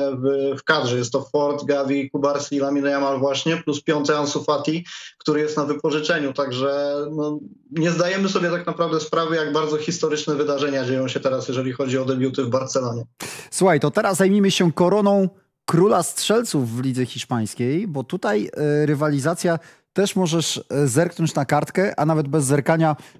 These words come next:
Speaker 2: e, wiemy, że jest zacięta jak,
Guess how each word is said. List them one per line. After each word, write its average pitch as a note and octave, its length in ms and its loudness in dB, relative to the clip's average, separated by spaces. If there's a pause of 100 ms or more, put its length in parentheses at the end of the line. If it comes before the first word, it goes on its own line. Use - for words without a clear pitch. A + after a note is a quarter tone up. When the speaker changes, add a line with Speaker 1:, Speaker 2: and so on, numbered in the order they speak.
(340)
Speaker 2:
e, C3 440 0
wiemy, C#3+ 440 2 (420)
że A#2 180 -2
jest C#3 140 0
zacięta F3+ 560 0
jak, E3+ 260 0